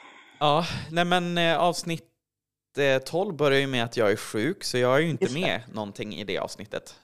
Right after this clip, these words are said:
Speaker 1: Lite
Speaker 2: Nej.
Speaker 1: grann där i början. Men jag blev ju sjuk efter vårat bad med, med Pisha.
Speaker 2: <laughs> Ja, just det, så var det ju.
Speaker 1: Ja, så frågan
Speaker 2: Jag skulle
Speaker 1: är
Speaker 2: fråga dig vad det var du blev sjuk över.
Speaker 1: Ja, men
Speaker 2: Jag
Speaker 1: jag
Speaker 2: minns inte.
Speaker 1: tror att det var en kombination av vattnet och kanske andra basilusker, liksom.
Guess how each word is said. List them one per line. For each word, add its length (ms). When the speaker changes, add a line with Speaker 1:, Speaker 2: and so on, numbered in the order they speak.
Speaker 1:
Lite 320
Speaker 2:
Nej. 340
Speaker 1:
grann 80
där 120
i 40
början. 320
Men 340
jag 140
blev 140
ju 80
sjuk 300
efter 520
vårat 400
bad 480
med, 320
med 360
Pisha. 340
Speaker 2:
<laughs> 60
Ja, 80
just 400
det, 180
så 180
var 140
det 60
ju. 80
Speaker 1:
Ja, 180
så 320
frågan 220
Speaker 2:
Jag 60
skulle 180
Speaker 1:
är 20
Speaker 2:
fråga 480
dig 140
vad 140
det 60
var 160
du 160
blev 160
sjuk 280
över. 100
Speaker 1:
Ja, 120
men 60
Speaker 2:
Jag 100
Speaker 1:
jag 60
Speaker 2:
minns 180
inte. 140
Speaker 1:
tror 300
att 140
det 60
var 480
en 140
kombination 640
av 140
vattnet 460
och 80
kanske 240
andra 300
basilusker, 960
liksom. 420